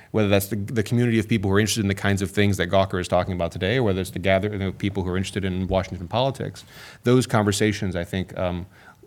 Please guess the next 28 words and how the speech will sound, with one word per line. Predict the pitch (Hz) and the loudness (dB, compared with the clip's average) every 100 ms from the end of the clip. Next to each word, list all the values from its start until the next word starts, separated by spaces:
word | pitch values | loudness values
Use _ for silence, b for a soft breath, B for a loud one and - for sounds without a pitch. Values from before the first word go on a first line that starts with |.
| - | -6
will, | 131 110 110 - | 0 0 -2 0
are, | 98 98 - | 4 4 2
are, | 101 95 - | 2 4 2
are | 98 - | 0 0
aided, | 143 135 104 90 107 - | 4 4 4 0 -4 -4
um, | 95 90 87 90 b b b b - | -4 -2 -4 -8 b b b b 4
perhaps | 120 156 147 | 8 8 6
at | 107 | 2
the | 98 | 0
expense | - 104 90 | 0 -2 -2
of | 90 87 | -4 -6
a | |
shared | - 110 104 | -2 0 0
conversation | 98 95 90 92 87 - 90 85 101 | -2 -4 -4 -4 -4 -4 -6 -6 -8
led | 113 101 85 | 0 2 2
by, | 90 87 87 82 b b | 2 2 2 -2 b b
you | 95 | -4
know, | |
what | 90 85 | -2 -2
Dan | 92 90 | -2 0
Rather | 87 87 | -2 -2
says | - 92 82 | -4 -6 -4
is | 80 | -6
important | 82 - 76 87 82 | -6 -4 -6 -4 -4
at, | 80 - | -6 -2
at | 90 - - | -4 -4 -4
five | 85 85 | -4 -2
thirty. | 90 90 95 | -6 -6 -8